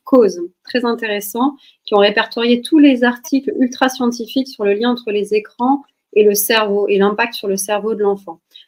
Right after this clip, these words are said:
Donc, dans mon deuxième livre, je fais un grand chapitre sur les écrans. Et donc, ce qui est préconisé maintenant, au vu des dernières découvertes, en neurosciences notamment,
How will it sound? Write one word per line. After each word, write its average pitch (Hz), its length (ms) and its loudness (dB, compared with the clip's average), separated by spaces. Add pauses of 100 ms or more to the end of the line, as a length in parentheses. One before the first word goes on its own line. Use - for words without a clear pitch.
Donc, 202 160 4
dans 247 140 6
mon 240 380 4
deuxième 226 360 0
livre, 220 200 0
je 208 120 -8
fais 196 300 -4
un 185 400 0
grand 196 400 -2
chapitre 214 580 -10
sur - 200 -10
les 190 180 -2
écrans. 190 340 -8 (400)
Et 220 140 6
donc, 226 160 4
ce - 80 -8
qui 269 160 4
est 269 100 4
préconisé 269 580 6
maintenant, 220 680 0
au 196 140 0
vu 208 180 -8
des 196 640 2
dernières 202 360 2
découvertes, 196 640 -4
en 175 300 -16
neurosciences 180 520 -4
notamment, 185 400 -4